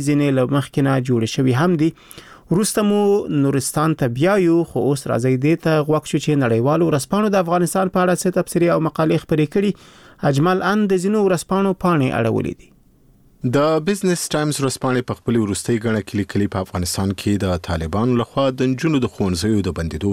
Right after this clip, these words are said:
Speaker 2: سربیره د دې ډلې ځینې مشران خپلې لوڼې په پټه کورنیو ښوونځیو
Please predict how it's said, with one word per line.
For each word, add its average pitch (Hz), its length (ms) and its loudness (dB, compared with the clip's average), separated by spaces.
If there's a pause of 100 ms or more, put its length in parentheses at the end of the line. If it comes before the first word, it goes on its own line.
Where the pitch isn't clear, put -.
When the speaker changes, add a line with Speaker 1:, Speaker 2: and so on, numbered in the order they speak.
Speaker 2:
سربیره 87 520 -2 (600)
د 123 40 4 (180)
دې 139 180 2
ډلې 127 220 0
ځینې 120 180 2
مشران 107 460 -2
خپلې 78 340 -6
لوڼې 113 260 0 (180)
په 85 280 -4
پټه 113 440 -2
کورنیو 87 480 0
ښوونځیو 131 500 0